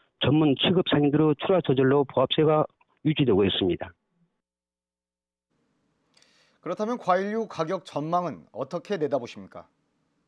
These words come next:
Speaker 1: 오월 가정의 달을 맞이하여 오렌지, 방울토마토 등은 소비 선호도 상승으로 소비가 증가할 것으로 보이며,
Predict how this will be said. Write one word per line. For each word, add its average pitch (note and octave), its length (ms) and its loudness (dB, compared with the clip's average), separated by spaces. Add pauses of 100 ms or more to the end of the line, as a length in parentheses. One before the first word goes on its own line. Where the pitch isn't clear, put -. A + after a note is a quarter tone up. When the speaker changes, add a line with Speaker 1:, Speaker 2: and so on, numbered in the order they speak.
(1900)
Speaker 1:
오월 F3 260 4
가정의 D#3+ 380 2
달을 C#3+ 220 4
맞이하여 A2 800 2
오렌지, D3 600 2
방울토마토 C3+ 640 2
등은 A2+ 420 2 (380)
소비 F#3 360 2
선호도 E3 360 4
상승으로 C#3 640 4
소비가 D#3+ 460 2
증가할 B2+ 400 2
것으로 C#3 260 0
보이며, G2+ 500 2